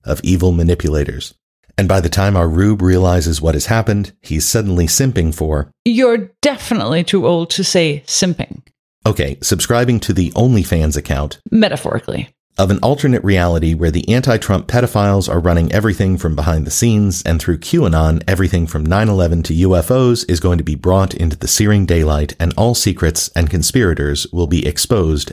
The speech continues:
Speaker 1: and purged. That brings us to the final piece of the puzzle that locked into place as we contemplated this series. Everything QAnon says about everything is,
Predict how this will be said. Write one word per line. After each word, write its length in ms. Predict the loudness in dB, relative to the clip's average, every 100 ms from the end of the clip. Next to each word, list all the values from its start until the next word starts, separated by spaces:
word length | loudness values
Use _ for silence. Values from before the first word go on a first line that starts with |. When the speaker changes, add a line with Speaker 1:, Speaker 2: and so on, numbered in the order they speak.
| -6
Speaker 1:
and 220 | -4 -4
purged. 580 | -2 -4 -4 -10 -14 -18 _ _ _ _
That 220 | -4 -2 0
brings 260 | 0 0
us 80 | 0
to 80 | 0
the 80 | 0
final 280 | 0 0 0
piece 320 | 0 0 0
of 120 | -2
the 80 | -2
puzzle 360 | -2 -2 -2 -2
that 160 | -2
locked 300 | 2 2 2
into 180 | 0 0
place 360 | 0 0 0 -2
as 180 | -2 -2
we 80 |
contemplated 680 | -2 -2 -2 -4 -4 -4 -4
this 140 | -6 -2
series. 520 | -2 -2 -4 -10 -14 _ _ _
Everything 420 | 0 2 2 2
QAnon 480 | 0 2 2 2 2
says 280 | 0 0 0
about 340 | -2 0 0 0
everything 540 | -2 -2 -4 -6 -4 -2
is, 360 | 0 0 -6